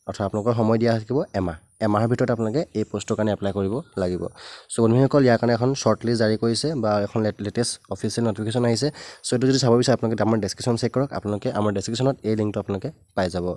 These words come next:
আৰু আপোনালোকে নিজৰ নিজৰ এপ্লাইটো কৰি ল'ব পাৰিব। চ' বন্ধু বান্ধৱীসকল, অসমৰ ন-, নতুন নিযুক্তি, অসম শিক্ষা বিভাগত মুকলি হোৱা এঘাৰশ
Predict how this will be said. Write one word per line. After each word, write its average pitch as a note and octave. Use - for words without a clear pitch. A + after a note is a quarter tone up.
আৰু F#2+
আপোনালোকে G#2+
নিজৰ G#2
নিজৰ A2+
এপ্লাইটো G2
কৰি G2
ল'ব F#2+
পাৰিব। F2+
চ' -
বন্ধু B2
বান্ধৱীসকল, C#3+
অসমৰ A#2+
ন-, G#2+
নতুন A#2+
নিযুক্তি, B2+
অসম A2
শিক্ষা A2
বিভাগত B2
মুকলি A#2
হোৱা A2
এঘাৰশ A2+